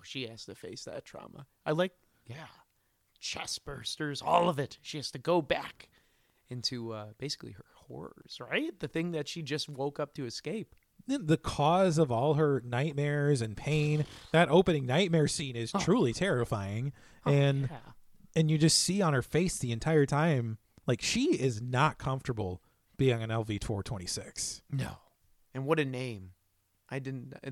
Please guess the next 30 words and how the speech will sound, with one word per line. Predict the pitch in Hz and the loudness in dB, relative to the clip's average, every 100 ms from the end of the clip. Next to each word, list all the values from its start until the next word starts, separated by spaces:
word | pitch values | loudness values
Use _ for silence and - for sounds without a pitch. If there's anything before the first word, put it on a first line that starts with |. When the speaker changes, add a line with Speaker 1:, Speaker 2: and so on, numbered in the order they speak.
| 123 | -6
Speaker 1:
that's | 127 131 - | -4 -4 -4
the | 139 | -6
name | 123 127 | -6 -8
of | 123 | -8
the | 120 | -10
planet, | - 123 120 117 - | -10 -12 -12 -14 -12
finally. | 127 - 131 | -12 -10 6
Speaker 2:
That's | 254 330 - | 6 6 2
just | 240 240 151 | 2 2 6
the | 175 | 6
Speaker 1:
<laughs> | 123 165 | 8 8
Speaker 2:
designation. | 160 156 117 110 139 190 190 196 - 175 | 8 4 0 -2 0 2 2 -2 -6 0
It's | 196 185 | 4 6
like | 240 220 | 6 6
when | 226 | 6
they | 202 | 6
find, | 185 175 165 175 | 6 6 6 6
like, | 165 160 | 4 4
an | 147 | 2
unidentified | 143 156 143 135 143 151 135 107 | 4 2 2 0 2 4 2 2
body | 104 123 151 | 0 2 2
out | 127 135 | 2 2
in | 127 | 0
space, | - 113 131 156 | -2 -2 0 0
they | 143 | 2
just | 180 127 | 0 2
give | 143 | 2
it, | 151 | 4
like, | 131 135 | 2 0
some | - 139 135 123 | 2 2 0 -4